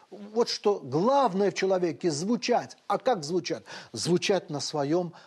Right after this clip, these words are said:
национальном, на своём родном языке. И тогда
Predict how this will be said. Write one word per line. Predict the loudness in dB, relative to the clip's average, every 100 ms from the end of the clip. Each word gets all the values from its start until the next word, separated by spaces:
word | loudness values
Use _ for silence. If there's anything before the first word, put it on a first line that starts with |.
| _
национальном, | -8 -8 -2 -2 -2 -2 -2 -6
на | -6
своём | -6 -4 -4 -6 -10
родном | -8 -8 -6 -6 -6
языке. | -6 -8 -8 -6 -6 -6 -18 -16 -10
И |
тогда | -2 -2 -2 0 2 2